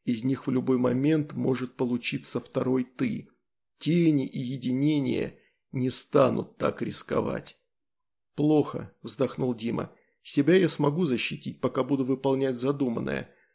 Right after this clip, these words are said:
А вот насчет ребят не уверен, особенно в самом начале. Ты сможешь их забрать с собой?" "С ними все не так просто", отец покачал головой. "Путь отхода, который я подготовил для нас с тобой,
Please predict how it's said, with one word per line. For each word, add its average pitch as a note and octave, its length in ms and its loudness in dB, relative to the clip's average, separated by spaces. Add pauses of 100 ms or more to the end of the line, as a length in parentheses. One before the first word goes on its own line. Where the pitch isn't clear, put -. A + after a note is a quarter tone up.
(200)
А A#2+ 100 -4
вот C#3 180 -2
насчет D#3 360 -2
ребят D3 420 0
не D3+ 100 0
уверен, C#3 560 -2 (360)
особенно C#3 480 0
в - 80 -8
самом C3+ 380 0
начале. C#3 600 -4 (400)
Ты C#3+ 120 0
сможешь E3 640 0
их C3+ 120 0
забрать C3 480 0
с - 60 -6
собой?" - 500 -4 (920)
"С - 180 -10
ними C#3+ 320 2
все C#3 300 -4
не C3 120 -4
так A#2+ 360 -6
просто", - 640 -6 (480)
отец B2+ 340 -4
покачал C3 520 -4
головой. B2+ 640 -2 (360)
"Путь E3 280 4
отхода, C#3+ 520 2
который C3+ 420 2
я B2 140 2
подготовил B2 680 -2
для A#2+ 180 2
нас B2 320 0
с - 80 -6
тобой, C#3 540 0